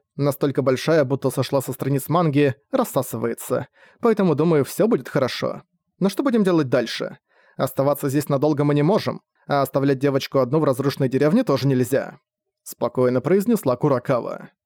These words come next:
В отличие от агрессивной маленькой Курибаяси, высокая Куракава всегда спокойна и вежлива. «Похоже, деревня полностью уничтожена. Мы не можем бросить здесь того, кого только что спасли. Чтобы обеспечить ее безопасность,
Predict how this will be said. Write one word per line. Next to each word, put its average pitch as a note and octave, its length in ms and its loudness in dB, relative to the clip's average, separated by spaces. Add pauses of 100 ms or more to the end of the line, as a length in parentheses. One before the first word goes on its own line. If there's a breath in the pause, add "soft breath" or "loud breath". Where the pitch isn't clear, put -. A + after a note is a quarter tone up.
(260 soft breath)
В B2 80 -4
отличие B2+ 300 -2
от C3+ 60 -2
агрессивной C3+ 540 0
маленькой C#3 360 0
Курибаяси, C3+ 840 0 (200)
высокая C3+ 500 -2
Куракава C#3 460 0
всегда D3+ 280 -4
спокойна C#3 440 0
и B2 80 4
вежлива. A2+ 640 -4 (500)
«Похоже, D3 360 0
деревня D3 380 2
полностью D3 440 0
уничтожена. C#3 720 -2 (200)
Мы A3 140 2
не A3 80 4
можем C3 300 2
бросить C3 300 -2
здесь B2+ 160 -4
того, C3+ 340 2
кого C3+ 260 0
только C3+ 260 0
что - 120 -4
спасли. - 500 -4 (400)
Чтобы D3 320 -2
обеспечить C#3+ 480 0
ее C#3+ 100 2
безопасность, C3+ 760 0